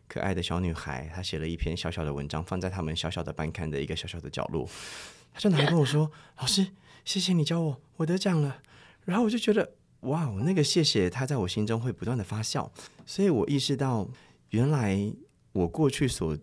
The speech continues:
Speaker 1: 追求的个人的那种成就，它是
Speaker 2: 嗯。
Speaker 1: 转瞬云烟、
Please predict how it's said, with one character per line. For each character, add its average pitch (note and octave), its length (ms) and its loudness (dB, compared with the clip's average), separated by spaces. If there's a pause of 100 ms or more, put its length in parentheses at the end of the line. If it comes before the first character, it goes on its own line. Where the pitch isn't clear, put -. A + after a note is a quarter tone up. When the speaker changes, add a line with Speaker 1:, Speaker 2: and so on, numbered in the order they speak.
Speaker 1:
追 A2+ 220 0
求 D#2+ 240 -4
的 D2+ 160 -4
个 C3+ 280 -2
人 D2+ 260 -2
的 D#2+ 140 -4
那 F2 220 -2
种 D2 200 -8 (380)
成 D#2 260 -10
就， F#2 320 -6
它 A#2 100 -8
是 A#3 300 0
Speaker 2:
嗯。 A3+ 240 -4 (540)
Speaker 1:
转 D2 320 -4
瞬 G#2 280 -2
云 D#2 340 -2
烟、 E2+ 300 -2